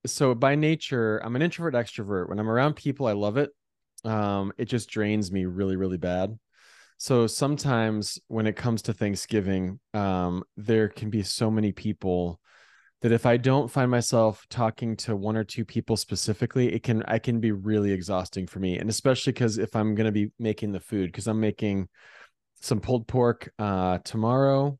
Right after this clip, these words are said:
um, 'cause my mother-in-law can't have turkey. So I'm gonna make her some pulled pork. And then I'm smoking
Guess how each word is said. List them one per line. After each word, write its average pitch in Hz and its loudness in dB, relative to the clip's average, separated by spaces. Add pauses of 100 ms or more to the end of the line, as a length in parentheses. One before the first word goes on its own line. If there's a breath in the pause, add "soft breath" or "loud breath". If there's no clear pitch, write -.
(140)
um, 95 -4
'cause 104 -8
my 98 0
mother-in-law 104 0
can't - -6
have 95 -2 (360)
turkey. 101 0
So - -4
I'm 98 -2
gonna 98 -2
make 107 -6
her 101 -2
some 98 -8
pulled 95 -4
pork. 98 -4
And 95 -8
then 104 -2
I'm 101 -2
smoking 98 -2